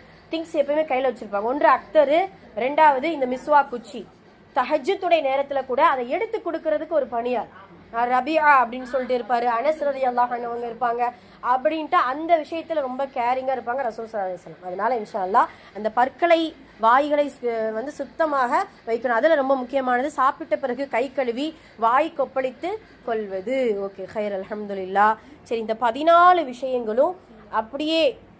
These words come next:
நம்ம இதை வந்து மாத்தி மாத்தி சொல்றதை விட நம்ம அப்படியே க-, வரிசைக்காக தான் இதுல கொடுத்துருக்காங்க. விரிப்ப விரிக்கணும், அதுக்கப்புறம் பாத்தீங்கன்னா இரண்டு கைகளையும் கழுவணும்,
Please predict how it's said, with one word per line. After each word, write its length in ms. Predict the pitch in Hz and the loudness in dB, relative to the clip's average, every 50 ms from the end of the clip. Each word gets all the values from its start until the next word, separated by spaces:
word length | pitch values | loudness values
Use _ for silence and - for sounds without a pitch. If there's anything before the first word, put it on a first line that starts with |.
| _ - | _ -8
நம்ம 220 | 269 285 294 285 | -6 -2 0 0
இதை 160 | 277 277 277 | 0 0 0
வந்து 200 | 277 302 311 330 | 0 0 -4 -4
மாத்தி 540 | 294 277 254 262 302 311 - - 311 302 294 | -4 -4 -2 -2 -4 -4 -6 -8 -8 -4 -2
மாத்தி 300 | 285 285 302 302 311 302 - - | -2 -2 -4 -4 -8 -12 -10 -8
சொல்றதை 340 | 240 226 233 233 214 202 | -8 -8 -8 -8 -8 -8
விட 260 | 185 185 226 285 339 349 - - - - - | -6 -4 -2 -2 -4 -4 -10 -20 -20 -14 -10
நம்ம 140 | 233 254 240 | -2 -2 -2
அப்படியே 400 | 220 208 233 262 294 311 294 - - - | -2 -2 -4 -4 -4 -4 -4 -4 -6 -4
க-, 160 | 254 233 226 - - 233 | -4 -4 -4 -6 -12 -12
வரிசைக்காக 580 | 240 240 240 233 247 285 330 349 - 381 359 359 | -10 -8 0 4 4 4 4 4 2 0 0 2
தான் 120 | 320 311 | 2 2
இதுல 260 | 320 311 285 269 - 277 | 2 2 0 -2 -6 -6
கொடுத்துருக்காங்க. 460 | 277 269 294 269 262 240 208 196 185 | -4 -2 -4 -4 -2 -4 -6 -6 -6
விரிப்ப 320 | 208 220 226 226 233 233 | -8 -8 -8 -8 -10 -8
விரிக்கணும், 600 | 220 226 233 240 - 247 247 254 262 277 277 269 277 - - - - - | -8 -6 -8 -8 -8 -6 -4 0 0 0 0 0 -4 -12 -20 -20 -12 -6
அதுக்கப்புறம் 500 | 214 220 247 240 254 226 247 254 247 247 | -4 -4 -4 -2 -4 -4 -2 -2 -2 0
பாத்தீங்கன்னா 400 | 233 226 226 240 240 240 247 247 | -2 -2 -2 -4 -4 -2 0 0
இரண்டு 320 | 240 240 240 240 247 240 | 0 0 -2 -2 -2 -2
கைகளையும் 520 | 247 247 233 233 226 240 226 233 226 226 226 | -2 0 -2 -2 -2 -2 -2 -2 -2 -2 0
கழுவணும், 600 | 240 226 226 233 233 247 247 262 262 269 262 | -2 -2 -2 0 0 0 0 2 2 2 0